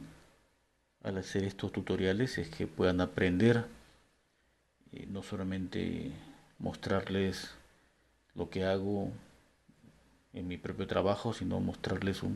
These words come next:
proceso que les sea útil. Porque si en un momento haré algún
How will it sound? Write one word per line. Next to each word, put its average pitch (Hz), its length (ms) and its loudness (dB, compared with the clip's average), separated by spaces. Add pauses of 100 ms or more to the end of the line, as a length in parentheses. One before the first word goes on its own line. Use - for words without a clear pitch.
(140)
proceso 101 520 2
que - 120 2
les 82 180 0
sea 98 220 2
útil. 110 400 6 (1160)
Porque 92 680 -2
si 87 760 -2 (260)
en 120 180 0
un 165 60 4
momento 151 440 4 (300)
haré 101 220 8
algún 107 400 6